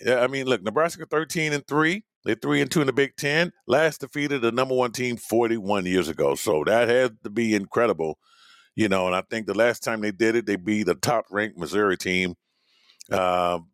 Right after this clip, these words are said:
you know, long time ago. And then the Huskers' last win over a number one team in Lincoln, Nebraska was, uh, was back in sixty-two, nineteen sixty-two over Michigan. So that was crazy. And, um, but man, just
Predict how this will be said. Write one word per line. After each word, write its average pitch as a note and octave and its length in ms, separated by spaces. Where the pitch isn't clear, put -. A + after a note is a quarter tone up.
you G#2+ 160
know, F#2 440
long G2 280
time F#2 240
ago. F#2+ 340
And F2+ 160
then G2 200
the F2+ 60
Huskers' F#2 460
last F#2+ 300
win G2 180
over F2 220
a E2+ 40
number F#2 220
one D3+ 300
team D#2 400
in F2 180
Lincoln, F2 240
Nebraska E2 460
was, D#2 300
uh, E2+ 400
was D#2+ 140
back G2 240
in D2+ 180
sixty-two, - 800
nineteen A2 460
sixty-two E2 640
over C2 180
Michigan. D2 460
So D#2+ 120
that E2 160
was B1+ 140
crazy. F2 500
And, G#2+ 400
um, G#2+ 480
but G#2+ 180
man, A2+ 520
just B2 300